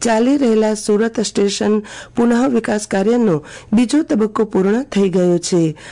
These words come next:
આ કામના લીધે જે ટ્રેનોને અસ્થાયી રૂપે વૈકલ્પિક સ્ટેશનો પર સ્થાનાંતરિત કરવામાં આવી હતી, તેમાંથી મોટાભાગની ટ્રેનનું પરિચાલન પહેલી એપ્રિલથી ફરી કાર્યરત થશે.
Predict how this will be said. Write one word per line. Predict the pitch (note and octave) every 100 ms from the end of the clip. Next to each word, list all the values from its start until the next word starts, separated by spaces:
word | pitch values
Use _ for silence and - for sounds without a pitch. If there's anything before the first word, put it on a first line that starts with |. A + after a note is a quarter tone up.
| -
આ | G3+ A#3
કામના | - F3+ F#3 F3
લીધે | F3 F3+ A#3+
જે | G#3 G3 C4+
ટ્રેનોને | C4+ G3 G#3 C4+ B3 D3 - - -
અસ્થાયી | - B3 - - D#4 D#4+
રૂપે | B3 A3 B3 A#3+
વૈકલ્પિક | G3+ G3 G#3+ G3+ A3 B3+ B3+
સ્ટેશનો | - A#3+ G3+ G#3+ G3+
પર | G3+ G#3+ G#3 G#3+ - - -
સ્થાનાંતરિત | - A3 A3+ B3+ B3+ A3 G#3+
કરવામાં | - F#3 F#3+ F#3 F#3
આવી | F3 F3+ F3+
હતી, | F3+ G3 B3
તેમાંથી | B3 G#3 A#3+ C4+ G3+ D#3+ D3+ - - -
મોટાભાગની | B3 B3+ D4 C#4 C#4 C4 C4
ટ્રેનનું | B3+ G#3+ G#3+ G#3+ G#3+ A3 G#3+ - - -
પરિચાલન | A3 A#3 A3+ G#3+ G#3+
પહેલી | G#3 G#3 G#3 -
એપ્રિલથી | G3 G#3+ G3+ G3 G#3
ફરી | G3+ G#3+ A#3
કાર્યરત | B3+ G#3 F3+ F3+ F3 A3 -
થશે. | G3+ G3 F3 - E3